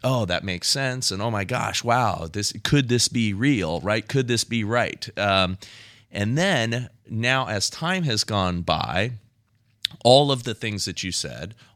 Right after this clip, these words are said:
all of the things that you laid out have only become more clear. And some of the things that you said, "Okay, this is the path," you know, and, and you, you, oh, you just spelled it out. You know, it, it became, um,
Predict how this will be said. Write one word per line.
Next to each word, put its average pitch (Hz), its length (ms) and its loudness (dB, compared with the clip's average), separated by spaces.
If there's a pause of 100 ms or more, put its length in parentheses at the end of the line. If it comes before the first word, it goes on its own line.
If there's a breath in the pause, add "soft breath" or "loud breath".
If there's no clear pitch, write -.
all 135 300 2
of 110 120 -4
the 110 100 -2
things 107 260 -6
that 98 220 -4
you 107 120 -2
laid 90 380 -2
out 92 420 0
have 98 220 -4
only 107 260 0
become 95 360 -4
more 90 260 -4
clear. - 500 -6
And 98 160 -6
some 120 160 -4
of 107 120 -4
the - 20 -20
things 107 200 -6
that 92 140 -4
you 101 60 -2
said, 110 260 2
"Okay, 98 220 -2
this 98 240 4
is 90 160 -2
the 87 120 -4
path," 101 540 -6
you 98 140 -6
know, 95 140 -4
and, 95 160 -4
and 90 200 -4
you, 98 200 -2
you, 104 420 -4
oh, 107 180 -4
you 110 160 -2
just 127 200 2
spelled 110 280 0
it 127 60 -4
out. 135 380 -2 (360 loud breath)
You 110 140 0
know, 107 180 -2
it, 110 300 -2
it 104 160 -4
became, 101 640 -2 (480 loud breath)
um, 87 360 2